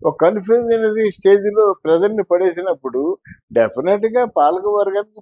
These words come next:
బాధ్యత ఉంటుంది. వాళ్ళు చెప్పింది నిజమైతే వాళ్ళని ఎంకరేజ్ చేయండి, నిజం కాకపోతే వాళ్ళు పూర్తిగా ఇంకోసారి ఇలాంటి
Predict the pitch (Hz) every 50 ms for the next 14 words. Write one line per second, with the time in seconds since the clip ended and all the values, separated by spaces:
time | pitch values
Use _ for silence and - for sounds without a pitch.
0 | 156 143 139 143 - - - _ _ 233 220 220 208 220 214 175 135 113 107 95
1 | - _ _ _ _ _ _ _ _ _ _ _ _ _ _ _ _ _ _ _
2 | _ _ _ _ _ _ _ _ _ _ _ _ - 147 156 156 139 113 135 123
3 | - - 254 262 269 254 220 185 165 165 208 226 233 226 226 226 254 269 254 240
4 | 226 220 208 208 202 196 190 - _ _ _ - 143 175 190 190 240 254 262 262
5 | 247 - 214 196 170 139 120 110 110 _ _ - - - _ _ _ _ _ 120
6 | 170 190 226 240 233 226 220 226 220 208 220 220 226 226 240 240 240 220 208 190
7 | 175 - 190 220 233 226 - 233 214 196 202 202 202 196 202 196 185 190 185 202
8 | 214 202 202 190 196 214 214 196 - 180 165 151